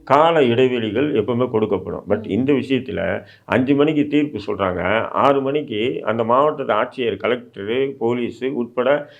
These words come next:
Speaker 1: அ, துணை ராணுவ படை உட்பட வந்து ஸ்பாட்டுக்கு வந்துடுறாங்க. வந்துட்டு என்ன பண்றாங்க, ஆய்வுன்னு சொல்லி களப்பணியில் இறங்கும்போது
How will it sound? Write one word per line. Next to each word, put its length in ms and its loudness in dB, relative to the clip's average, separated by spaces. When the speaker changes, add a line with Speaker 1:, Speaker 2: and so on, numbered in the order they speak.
Speaker 1:
அ, 300 4
துணை 300 6
ராணுவ 340 4
படை 200 2
உட்பட 380 0
வந்து 220 0
ஸ்பாட்டுக்கு 520 -2
வந்துடுறாங்க. 320 -6
வந்துட்டு 360 2
என்ன 280 2
பண்றாங்க, 520 -8
ஆய்வுன்னு 400 2
சொல்லி 220 -8
களப்பணியில் 500 -4
இறங்கும்போது 800 -8